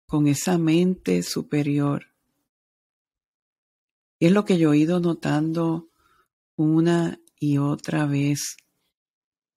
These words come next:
que mientras más espacios creo para la divinidad,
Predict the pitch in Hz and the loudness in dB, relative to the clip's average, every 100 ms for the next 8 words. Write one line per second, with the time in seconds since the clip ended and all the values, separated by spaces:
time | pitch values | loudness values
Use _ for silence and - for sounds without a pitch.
0 | _ _ _ _ _ _ _ _ _ _ | _ _ _ _ _ _ _ _ _ _
1 | - - _ _ _ _ _ _ - 160 | -20 -20 _ _ _ _ _ _ 2 6
2 | 147 143 151 151 147 180 - 180 175 185 | 4 4 0 2 0 -2 -4 -4 -4 -6
3 | 180 - 151 151 160 - 151 147 147 147 | -8 -6 -4 -2 -4 -6 -6 -4 -4 -4
4 | 143 143 139 139 147 | -2 -2 -2 -2 -4